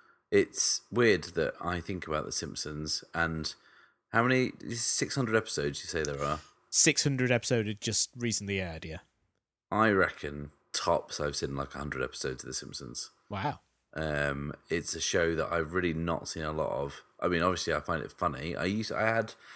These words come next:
Speaker 1: the first four seasons on D V D,
Speaker 2: Mm-hmm.
Speaker 1: and I thought, "Well, I'll tell you what, I'm gonna watch them all as they come out," 'cause I was kind of starting to, gonna buy them, uh, you know, as they dropped. And I think I
Speaker 2: Yeah,
Speaker 1: had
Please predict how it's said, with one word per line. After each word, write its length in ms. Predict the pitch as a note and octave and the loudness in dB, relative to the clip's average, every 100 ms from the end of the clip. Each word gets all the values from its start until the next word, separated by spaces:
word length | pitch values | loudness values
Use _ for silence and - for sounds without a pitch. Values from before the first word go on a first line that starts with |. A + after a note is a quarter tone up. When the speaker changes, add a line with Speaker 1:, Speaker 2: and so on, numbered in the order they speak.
| - - | -20 -10
Speaker 1:
the 100 | - | -8
first 460 | F#2+ G#2 F#2+ F#2 - | -2 2 2 0 -6
four 680 | - - F#2+ F#2 F2 F2 | -10 2 4 6 6 4
seasons 560 | F2 - F2 D#2+ F2 D#2+ | 2 0 -2 -2 -4 -4
on 140 | D#2+ | -4
D 160 | D2+ D#2 | -2 -2
V 140 | D2 | -2
D, 340 | D2+ D2 C#2+ D2 _ _ | -2 -2 -2 -8 _ _
Speaker 2:
Mm-hmm. 260 | - F#2+ F#2+ F#2 | -8 -6 -6 -4
Speaker 1:
and 400 | D#2+ D#2 D#2 - - | -2 -2 -4 -8 -4
I 240 | E2 E2 | 0 0
thought, 380 | D#2 - E2+ - | 0 2 2 2
"Well, 160 | E2 D#2 | 2 0
I'll 80 | C#2+ | 0
tell 140 | F#2+ | 0
you 80 | E2+ | 0
what, 100 | C2+ | 0
I'm 100 | D#2+ | 0
gonna 160 | D#2 | -2
watch 380 | D#2 E2 - - | 0 0 0 -2
them 180 | D#2 D#2 | -4 -4
all 380 | D#2+ C2+ B1 - _ _ - | -4 -4 -6 -10 _ _ -6
as 160 | E2 | -4
they 120 | D2+ | -4
come 200 | C#2+ - | -4 -4
out," 340 | D2 C#2+ C#2+ - _ | -2 -2 -2 -6 _
'cause 280 | - D2 D2+ | -8 -6 -2
I 80 | |
was 440 | D2+ D2 - - - | -2 -2 -6 -8 -14
kind 200 | - D2+ | -8 -6
of 80 | C#2+ | -4
starting 340 | - E2 A1 | -2 -2 -2
to, 160 | - C2 - _ _ _ _ - _ _ _ | -6 -10 -14 _ _ _ _ -20 _ _ _
gonna 140 | E2 | -8
buy 420 | D#2 - E2 D#2+ | -4 0 2 2
them, 200 | D2 D2 | 0 -2
uh, 280 | D2+ G1+ C#2 - | -2 -2 -4 -2
you 100 | E2 | -2
know, 60 | |
as 240 | D#2+ D#2+ E2 | 0 0 0
they 120 | D#2+ | -2
dropped. 500 | D2+ D#2+ - - - - - | 0 -2 -2 -6 -8 -10 -8
And 100 | D#2+ | -6
I 20 | |
think 120 | E2 B2+ | -2 0
I 40 | |
Speaker 2:
Yeah, 80 | D#2 | 2
Speaker 1:
had 160 | E2 | 0